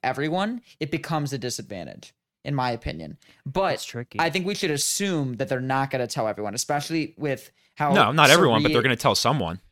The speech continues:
Speaker 3: and that
Speaker 2: So
Speaker 3: person might tell someone else eventually. It's gonna be a
Speaker 2: Mm-hmm.
Speaker 3: disaster. I think it'll, I think it'll blow up in their face.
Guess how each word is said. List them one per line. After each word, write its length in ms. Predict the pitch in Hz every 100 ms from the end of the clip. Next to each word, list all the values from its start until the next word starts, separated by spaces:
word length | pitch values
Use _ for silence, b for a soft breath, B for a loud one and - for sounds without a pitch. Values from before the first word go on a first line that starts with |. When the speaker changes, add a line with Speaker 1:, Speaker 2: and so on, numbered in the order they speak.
| _ _ -
Speaker 3:
and 160 | 98 113
that 140 | 127
Speaker 2:
So 40 |
Speaker 3:
person 260 | 156 123 123
might 160 | 117 113
tell 160 | 117
someone 280 | 104 110 107
else 220 | 98 101
eventually. 360 | 95 90 - 95
It's 120 | 92
gonna 160 | 123 104
be 80 | 98
a 20 |
Speaker 2:
Mm-hmm. 80 | 87
Speaker 3:
disaster. 480 | 101 117 - 71 -
I 100 | 98
think 140 | 95
it'll, 240 | 82 80 -
I 80 | 101
think 160 | 104
it'll 120 | 87
blow 200 | 76 90
up 80 | 87
in 80 | 85
their 80 | 85
face. 340 | 80 76 -